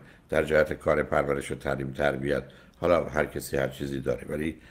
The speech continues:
حتی خواهش کردم، تمنا کردم، اصلاً از این لغت بد پروایی ندارم، التماس کردم یه دور اینا رو، عرایض منو بشنوید،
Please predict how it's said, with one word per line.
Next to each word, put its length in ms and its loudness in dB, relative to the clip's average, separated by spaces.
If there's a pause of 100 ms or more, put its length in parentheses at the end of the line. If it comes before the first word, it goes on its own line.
(140)
حتی 120 -2
خواهش 440 4
کردم، 380 0
تمنا 480 0
کردم، 400 0 (280)
اصلاً 280 4
از 140 -2 (480)
این 120 -2
لغت 380 0 (720)
بد 340 4 (920)
پروایی 360 4
ندارم، 260 -2
التماس 580 2
کردم 420 2
یه 100 6
دور 200 4
اینا 200 2
رو، 200 2 (400)
عرایض 360 2
منو 260 2
بشنوید، 760 0